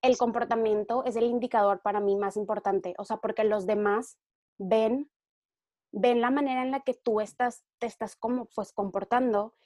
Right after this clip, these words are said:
Speaker 1: y es como que,
Speaker 2: Ujú.
Speaker 1: "Oye, Andrea no era tan respondona y de un tiempo para acá está siendo súper grosera y así", hay algo como que ahí hay algo mal, o sea, para mí
Speaker 2: Que no
Speaker 1: los,
Speaker 2: cuadra.
Speaker 1: los sentimientos son como una torre de tipo puras personitas,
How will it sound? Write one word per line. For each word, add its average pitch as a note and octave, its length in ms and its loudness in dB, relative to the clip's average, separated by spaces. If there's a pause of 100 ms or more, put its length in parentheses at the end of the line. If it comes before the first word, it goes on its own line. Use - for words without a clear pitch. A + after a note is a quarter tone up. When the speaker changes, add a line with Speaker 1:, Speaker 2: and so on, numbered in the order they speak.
(120)
Speaker 1:
y A3 80 0
es A3 100 -10
como A#3 260 -2
que, G3+ 140 -2
Speaker 2:
Ujú. A3 220 0
Speaker 1:
"Oye, F#3+ 320 -4
Andrea G#3 420 0
no G#3+ 140 0
era B3 160 0
tan C4 200 -2
respondona G#3 720 0
y A#3+ 60 4
de A3 80 2
un G3+ 140 0
tiempo A3 320 -4
para A3+ 180 -2
acá G3 360 -4 (280)
está - 300 -4
siendo A#3 320 -2
súper B3 360 -2
grosera G#3 520 -2
y A#3+ 100 0
así", G#3 300 -8
hay G3 220 0
algo A3 320 0
como A#3 240 -2
que - 180 -8
ahí G3 280 2
hay G#3+ 180 2
algo A#3 220 2
mal, G#3 260 0
o F#3 40 -2
sea, G#3 140 -6
para G#3+ 260 -2
mí A3 360 -4 (140)
Speaker 2:
Que G3 60 -14
no F#3+ 200 -10
Speaker 1:
los, F#3 360 -4
Speaker 2:
cuadra. - 0 - (200)
Speaker 1:
los B3 200 0
sentimientos A#3 540 0
son C4 120 -2
como C4+ 220 2
una A#3+ 320 0
torre B3 520 2
de B3 200 0
tipo G#3 380 -2
puras A3 260 4
personitas, A#3+ 760 0